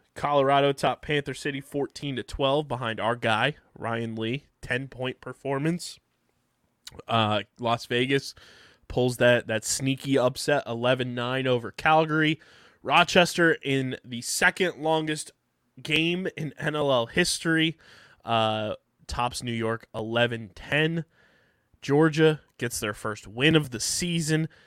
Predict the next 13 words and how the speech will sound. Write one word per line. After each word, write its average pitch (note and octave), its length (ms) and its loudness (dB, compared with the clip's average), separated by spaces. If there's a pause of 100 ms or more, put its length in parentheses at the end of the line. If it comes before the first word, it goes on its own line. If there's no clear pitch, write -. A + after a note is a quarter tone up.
(880)
twenty G3+ 540 2
to E3 100 6
four C3 560 6 (340)
over B2+ 360 4
Albany. D#3+ 680 4 (640)
And A#2+ 180 -6
then A#2 200 -2
Vancouver C#3 760 2
gets B2 240 -8
a A#2 80 -2
sneaky D3 720 -4 (480)
upset C3+ 500 0
win A#2 440 -6